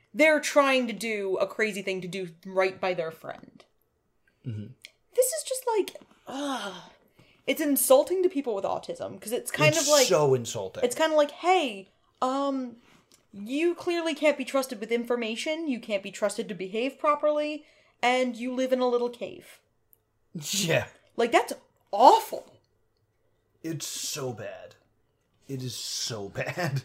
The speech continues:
Speaker 1: Oh my god.
Speaker 2: Uh, so, I, this is how I think I can fix this.
Speaker 1: Okay.
Speaker 2: 'Cause, like, I've been thinking about this a lot, and just, and like, like I said, I'm not gonna change much,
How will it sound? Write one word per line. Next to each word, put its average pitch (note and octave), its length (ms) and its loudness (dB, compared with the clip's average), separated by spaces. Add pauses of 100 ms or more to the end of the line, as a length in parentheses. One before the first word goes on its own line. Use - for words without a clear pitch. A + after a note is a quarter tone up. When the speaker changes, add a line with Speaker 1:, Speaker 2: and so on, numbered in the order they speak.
(120)
Speaker 1:
Oh C4 220 0
my G#3 140 -4
god. G3 600 -2 (220)
Speaker 2:
Uh, C3+ 240 2 (120)
so, E3 460 2 (1700)
I, F3+ 200 -4 (200)
this A#3 220 -6
is A#3+ 80 -8
how G3 180 -6
I F3 80 -6
think D3 160 -8
I A#2+ 80 -6
can G#2+ 160 -12
fix - 360 -16
this. - 420 -18
Speaker 1:
Okay. F#4+ 200 6 (680)
Speaker 2:
'Cause, D3 180 -4
like, C#3 240 4
I've B2+ 100 -4
been B2+ 120 -4
thinking A3+ 380 -2
about A#2+ 280 -4
this G#2 160 -12
a G#2 60 -12
lot, F#2+ 480 -14 (100)
and A2+ 200 -12
just, C3 220 -10 (120)
and C3 260 -4
like, D3+ 280 2
like F3+ 120 4
I F3+ 40 0
said, C#3+ 140 -4
I'm C3+ 60 -2
not F3+ 120 -4
gonna A#3 160 -8
change G3 400 -6
much, B2+ 640 -8